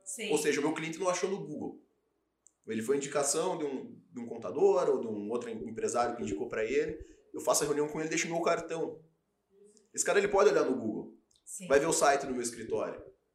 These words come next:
Speaker 2: Vai
Speaker 1: Sim.
Speaker 2: entrar, no, às vezes, no Facebook do escritório, ou alguma coisa assim. E ele vai confirmar realmente, "Putz, ó, os caras têm uma estrutura bacana, tem informação, tem um conteúdo publicado, eles sabem do que tão falando."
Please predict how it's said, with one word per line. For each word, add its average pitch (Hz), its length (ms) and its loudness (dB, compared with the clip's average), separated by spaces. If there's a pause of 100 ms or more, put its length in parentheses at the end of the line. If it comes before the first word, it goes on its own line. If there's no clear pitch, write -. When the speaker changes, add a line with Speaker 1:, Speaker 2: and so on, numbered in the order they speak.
(260)
Speaker 2:
Vai 131 220 2
Speaker 1:
Sim. 135 80 0
Speaker 2:
entrar, 139 220 4
no, 127 180 4
às 113 240 0
vezes, 127 100 0
no 123 100 0
Facebook 127 540 -2
do 107 60 -6
escritório, 123 800 2
ou 101 460 -2
alguma 113 240 -2
coisa 120 180 -2
assim. 143 240 -4 (260)
E 180 60 -4
ele 214 100 4
vai 226 140 10
confirmar 226 300 2
realmente, 180 240 0
"Putz, 233 240 -10
ó, 151 100 4
os 147 80 0
caras 123 160 -2
têm 151 80 -4
uma 160 60 -6
estrutura 147 300 -6
bacana, 160 560 2
tem 131 120 -2
informação, 139 680 6
tem 123 100 0
um 110 80 -4
conteúdo 113 360 -6
publicado, 143 720 -4
eles 139 120 -2
sabem 208 240 2
do 127 60 -4
que - 80 -12
tão - 120 -4
falando." 110 380 -4